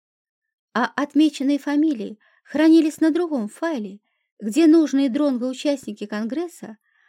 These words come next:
обозначались специальным шифром. Получалось, что кроме самого Дронго никто не смог бы прочесть, а прочитав, понять, что именно отмечал хозяин компьютера.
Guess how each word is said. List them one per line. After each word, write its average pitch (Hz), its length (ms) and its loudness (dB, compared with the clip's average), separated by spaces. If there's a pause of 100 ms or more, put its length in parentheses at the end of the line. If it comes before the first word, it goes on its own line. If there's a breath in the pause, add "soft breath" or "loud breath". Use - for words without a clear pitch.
(200)
обозначались 285 800 -2
специальным 277 580 -6
шифром. - 580 -14 (1120)
Получалось, 302 600 -2
что 277 200 -4
кроме 302 280 0
самого 285 460 -2
Дронго 262 540 -8 (340)
никто 330 460 4
не 269 120 2
смог 285 320 0
бы 226 100 -4
прочесть, 247 680 -10 (400)
а 285 120 -2
прочитав, 311 640 -6
понять, 285 540 -2 (300)
что - 300 -2
именно 320 580 -4
отмечал 254 560 -6
хозяин 262 460 -6
компьютера. 269 600 -12